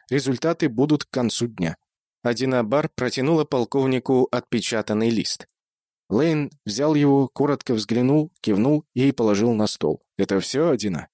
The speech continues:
«Пока все, господин полковник». Адина Бар закрыла папку, лежащую перед ней, и подняла глаза. «Но мы работаем. Анализируем данные, полученные из камер наружного наблюдения, установленных в кинотеатре.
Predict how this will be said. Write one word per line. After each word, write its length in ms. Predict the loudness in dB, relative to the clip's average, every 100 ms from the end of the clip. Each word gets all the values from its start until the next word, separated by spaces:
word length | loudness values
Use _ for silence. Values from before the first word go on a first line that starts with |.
| _ _
«Пока 260 | -6 -2 -4
все, 180 | -4 -2
господин 440 | -2 -2 -2 -2
полковник». 560 | 0 0 0 -2 -6 -6
Адина 400 | -4 -2 0 0
Бар 300 | 0 0 -2
закрыла 520 | -6 -6 -2 0 2 2
папку, 340 | -2 -2 2
лежащую 580 | 2 2 0 -2 -2 -4
перед 320 | -2 -2 0
ней, 180 | 0 0
и 260 | 0 0
подняла 540 | 0 -2 -2 0 0 2
глаза. 440 | 2 2 0 -6 -12 _ _
«Но 80 | -2
мы 140 | 0
работаем. 500 | 0 0 0 -2 -8 -14 _ -4
Анализируем 640 | 0 0 0 0 2 2
данные, 380 | 0 0 0 0
полученные 560 | 0 2 2 2 0 -2
из 120 | -2
камер 360 | -2 0 -2 -2
наружного 500 | -2 2 2 2 0
наблюдения, 640 | 0 0 0 0 0 -2 -6 -14 -6
установленных 800 | -4 0 0 2 2 0 -2 -8
в 40 | -6
кинотеатре. 680 | -2 -2 -2 -2 -4 -8